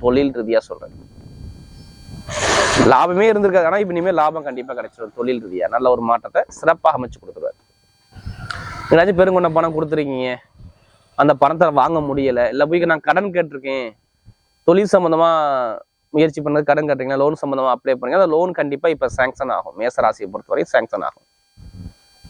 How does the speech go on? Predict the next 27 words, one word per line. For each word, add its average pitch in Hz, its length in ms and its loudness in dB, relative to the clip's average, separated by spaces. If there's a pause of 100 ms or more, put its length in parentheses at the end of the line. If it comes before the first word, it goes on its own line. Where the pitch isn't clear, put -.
(120)
மிகப்பெரிய 196 500 6
ஒரு 175 100 4 (120)
மாற்றத்தை 143 300 2
அமைச்சு 135 200 -2
கொடுக்கும். 123 240 0
மெயினா 165 220 4 (840)
கட்டிடத்துறை 143 520 0 (160)
சூப்பரா 165 440 0
இருக்கும். - 220 -12 (280)
யாரெல்லாம் 131 340 0
கட்டிடத்துறையில 135 500 -2
இருக்காங்களோ 117 360 0 (240)
நல்ல 127 180 0
ஒரு 120 100 0
அனுகூலத்தை 120 320 -4
பார்த்துருவாங்க. 110 380 -4 (200)
இன்ஜினியரிங் 139 340 2
ஃபீல்டுலாம் 120 280 -2
இருக்கு 113 140 -10
பாத்தீங்களா, 110 260 0 (120)
சூப்பரா 120 260 -2
இருக்கும். 101 200 -10 (220)
மண் 147 240 2
சம்பந்தப்பட்டது, 123 540 -2 (1040)
மண் 180 200 4
பிசினஸ் 160 380 2
எல்லாமே 135 220 0